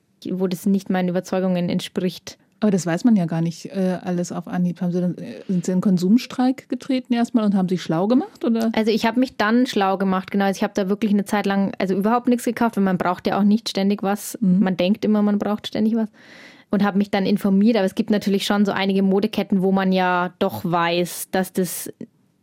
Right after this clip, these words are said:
Speaker 1: nicht so richtig nachhaltig zugehen kann, wenn einem die T-Shirts für drei Euro hinterhergeworfen werden. Und sowas habe ich dann also eigentlich sofort boykottiert und dann halt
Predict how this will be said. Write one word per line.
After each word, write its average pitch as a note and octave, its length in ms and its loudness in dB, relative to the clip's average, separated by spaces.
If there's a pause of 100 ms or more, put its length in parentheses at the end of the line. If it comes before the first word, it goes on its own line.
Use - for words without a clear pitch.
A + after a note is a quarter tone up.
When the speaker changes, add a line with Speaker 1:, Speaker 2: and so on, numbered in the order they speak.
(160)
Speaker 1:
nicht G3 360 0
so G3 80 -2
richtig F#3+ 320 -2
nachhaltig F3+ 640 -2
zugehen F#3 380 0
kann, F3+ 300 -2
wenn F3+ 140 0
einem F#3 280 0
die F#3 240 0 (400)
T-Shirts F#3+ 400 0
für - 100 -2
drei F#3 320 0
Euro F#3 260 2
hinterhergeworfen F3+ 1000 0
werden. F3+ 380 0 (420)
Und F#3+ 120 0
sowas F#3 300 -2
habe G3 120 -2
ich - 120 -8
dann F#3 400 0 (120)
also F#3 360 0 (100)
eigentlich F#3 260 -2
sofort G3+ 420 -4
boykottiert G#3+ 560 -2
und F#3+ 180 -2
dann F#3+ 220 0
halt F#3 320 -2